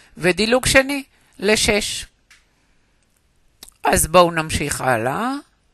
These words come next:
לדף הבא. הנה התרגיל הבא,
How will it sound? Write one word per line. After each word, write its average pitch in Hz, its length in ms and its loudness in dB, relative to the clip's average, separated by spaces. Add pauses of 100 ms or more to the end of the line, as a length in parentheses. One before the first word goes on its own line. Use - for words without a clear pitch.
(420)
לדף 147 420 4
הבא. 139 420 0 (440)
הנה 151 240 -4
התרגיל 135 460 -4
הבא, 139 280 2